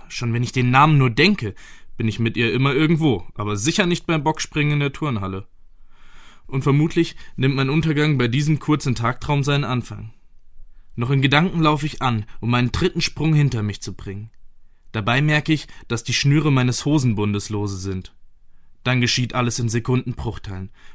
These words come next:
Kurz nach dem Abheben vom Boden rutscht meine Sporthose nach unten. Während sich meine siebzig Kilo über den Bock hieven,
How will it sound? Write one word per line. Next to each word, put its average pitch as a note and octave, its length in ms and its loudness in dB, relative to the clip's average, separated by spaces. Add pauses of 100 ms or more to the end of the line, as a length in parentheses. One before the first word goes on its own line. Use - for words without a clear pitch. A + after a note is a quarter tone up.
(120)
Kurz F3 240 6
nach D3+ 140 2
dem D3+ 180 0
Abheben E3 400 4
vom A#2+ 200 -2
Boden D#3+ 240 4
rutscht D#3 280 0
meine D3 180 0
Sporthose C#3 560 0
nach C3 140 0
unten. A#2+ 380 -4 (480)
Während C3+ 260 2
sich C#3 140 -2
meine C#3 240 2
siebzig D3 400 -2
Kilo F3+ 240 4
über B2+ 160 4
den A#2+ 160 4
Bock D#3 220 -4
hieven, C#3 340 -4